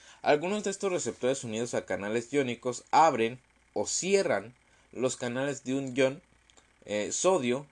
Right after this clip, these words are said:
otros los del ion potasio y otros aún los del ion calcio, y así sucesivamente. Los movimientos de estos iones a través de los canales son los que producen los efectos subsiguientes en las células postsinápticas.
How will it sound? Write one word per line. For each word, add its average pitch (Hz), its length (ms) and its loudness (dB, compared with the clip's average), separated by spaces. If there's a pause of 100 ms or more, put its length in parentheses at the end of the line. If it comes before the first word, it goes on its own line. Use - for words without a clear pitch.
(260)
otros 131 440 2
los 98 180 -2
del 98 180 -2
ion 107 160 -6
potasio 143 640 -2
y 113 220 -4
otros 147 380 -2
aún 117 180 -6
los 123 120 -6
del 92 200 -4
ion 101 220 -4
calcio, 147 440 0 (320)
y 90 100 -8
así 123 280 -6
sucesivamente. 110 840 -6 (680)
Los 147 220 -2
movimientos 165 640 -6
de 185 80 0
estos 170 260 -8
iones 135 360 -2
a 95 60 -8
través 92 280 -4
de 113 60 -6
los 110 180 -6
canales 107 440 -6
son 131 200 -2
los 143 120 -6
que 120 140 -2
producen 104 380 -6
los 117 160 -8
efectos 127 500 -4
subsiguientes 101 840 -6 (480)
en 156 220 -2
las 135 140 -4
células 107 300 -2
postsinápticas. - 880 -8